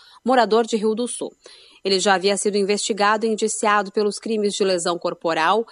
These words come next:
difamação, injúria, ameaça, perseguição e dano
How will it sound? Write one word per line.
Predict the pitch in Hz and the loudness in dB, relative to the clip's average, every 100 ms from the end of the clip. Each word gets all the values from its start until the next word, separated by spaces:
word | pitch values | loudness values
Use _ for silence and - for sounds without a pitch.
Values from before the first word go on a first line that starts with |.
| - - | -18 -20
difamação, | - 196 - 170 160 147 - 226 262 277 - - | -6 -4 2 2 2 -4 -2 0 0 -4 -12 -8
injúria, | - 254 208 196 226 240 226 - | 0 0 2 2 4 6 4 4
ameaça, | 262 302 277 196 214 233 247 | 2 2 2 2 2 0 -2
perseguição | 208 240 262 - 247 247 233 233 233 | 2 2 2 0 -2 0 -2 -2 0
e | 285 | -2
dano | 254 220 208 208 247 | 2 4 4 2 2